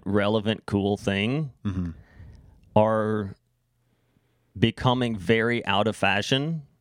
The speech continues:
Speaker 2: Mm.
Speaker 1: for the, for what people are looking for and coming to. And in that sort of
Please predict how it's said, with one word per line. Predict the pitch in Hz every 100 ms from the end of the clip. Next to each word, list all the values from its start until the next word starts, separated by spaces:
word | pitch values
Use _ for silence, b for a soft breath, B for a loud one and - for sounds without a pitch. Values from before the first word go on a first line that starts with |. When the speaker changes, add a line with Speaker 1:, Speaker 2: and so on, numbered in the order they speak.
| _ _ -
Speaker 2:
Mm. | 104 82
Speaker 1:
for | - 110
the, | 95 107 104 107 101 - _ _ _ _ _
for | - 107
what | 101 110 -
people | 113 107 107
are | 101 98 98 - - - -
looking | 104 110 110
for | - 113
and | 107
coming | - 101 113
to. | 110 113 135 165 B B B B B _
And | 117 120
in | 120
that | 120 110
sort | - 123
of | 117 104